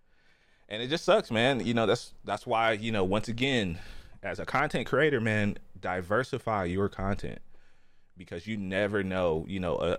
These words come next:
a policy change could affect how much money you're paid on a monthly basis. A, you know, the people who are holding the keys could just decide that we don't wanna continue to operate at a loss anymore.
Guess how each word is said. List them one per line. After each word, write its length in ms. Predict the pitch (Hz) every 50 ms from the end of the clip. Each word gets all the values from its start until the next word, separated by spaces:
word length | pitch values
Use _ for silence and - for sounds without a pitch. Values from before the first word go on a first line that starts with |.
| - 87
a 60 | 80 -
policy 520 | - - 107 113 117 117 107 - 113 110
change 360 | - - 101 101 101 87 -
could 120 | - 101 90
affect 300 | 95 - 101 92 - -
how 100 | 95 95
much 220 | 92 90 - -
money 220 | 92 87 90 87
you're 120 | 82 80 82
paid 280 | - - 85 80 76
on 100 | 82 73
a 40 | 78
monthly 280 | 78 80 80 - 71 69
basis. 480 | 69 71 73 - - 76 71 - - _ - _ _ _ _ _ _ _ _ _ _ _ _ - -
A, 200 | 90 90 87 87
you 360 | 87 87 87 82 71 - 110
know, 160 | 95 90 90
the 120 | 85 85 85
people 280 | - - 123 - 117
who 120 | 117 131 127
are 60 | 113
holding 240 | 131 117 120 113 110
the 60 | 104
keys 320 | - - 135 143 139 117
could 140 | - 117 92
just 180 | 104 95 - -
decide 460 | 98 - - 98 107 107 98 98 85
that 160 | 90 82 73
we 120 | 87 95 107
don't 200 | 110 104 - 98
wanna 360 | 104 104 107 101 98 92 87
continue 420 | - 104 95 - 101 101 92 92 90
to 460 | - - 95 90 87 85 82 73 - - - - -
operate 400 | 87 90 - - 98 87 85 -
at 280 | - 82 80 - - - - - - - -
a 40 | 98
loss 320 | 90 107 143 147 - - 80
anymore. 420 | 78 78 76 71 - 76 73 -